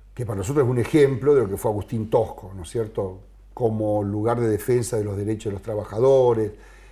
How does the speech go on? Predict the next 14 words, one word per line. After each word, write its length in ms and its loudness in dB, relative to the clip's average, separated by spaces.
eh, 360 -12
la 100 -6
independencia 840 0
de 60 -2
los 120 -6
poderes 300 -2
políticos, 680 -6
del, 360 -8
del, 320 -10
de 240 -8
las 140 -8
asociaciones 500 -10
gremiales, 480 -4
bueno, 200 0